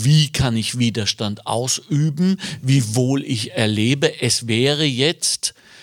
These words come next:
zum Widerstehen, äh, sondern was wird das für mich und meine Lieben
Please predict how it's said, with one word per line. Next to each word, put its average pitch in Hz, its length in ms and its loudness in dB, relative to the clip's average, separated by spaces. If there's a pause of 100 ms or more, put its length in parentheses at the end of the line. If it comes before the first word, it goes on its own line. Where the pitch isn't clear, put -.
(140)
zum 143 300 0
Widerstehen, 143 920 0 (720)
äh, 143 200 2 (100)
sondern 147 680 2 (360)
was 139 380 0
wird 151 240 0
das 139 300 0 (100)
für - 260 0
mich 143 480 2 (380)
und 202 280 2
meine 135 320 2
Lieben 185 460 0